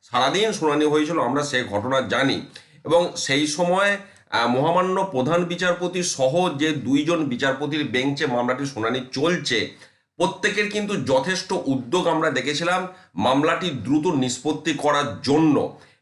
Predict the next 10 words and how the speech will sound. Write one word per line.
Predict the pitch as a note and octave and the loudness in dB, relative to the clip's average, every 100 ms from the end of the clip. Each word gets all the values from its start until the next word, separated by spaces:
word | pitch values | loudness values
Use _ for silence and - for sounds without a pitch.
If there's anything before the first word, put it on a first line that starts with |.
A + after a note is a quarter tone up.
| _ | _
কিন্তু | D#3+ F#3 F#3+ G3 | -4 -2 -2 -2
শেষ | - - D#3+ G3 - | -2 0 0 0 -2
কটা | D#3+ F3 E3 | -2 0 0
হিয়ারিংয়ের | G2 A2+ B2+ D3+ E3 F3 C#3+ | 0 0 2 2 2 0 -2
যে, | A#2+ D#3 E3 E3 - _ - | 0 0 0 -4 -18 _ -2
আহ, | A2 G#2+ | -2 0
গতি | C#3 E3 | 0 0
প্রকৃতি | G#3+ G#3+ G3+ F3+ D#3+ | 0 0 0 0 0
আমরা | B2+ B2+ A#2+ | 2 0 0
দেখছি, | - - - F3 F3+ | 0 -2 -2 -2 -2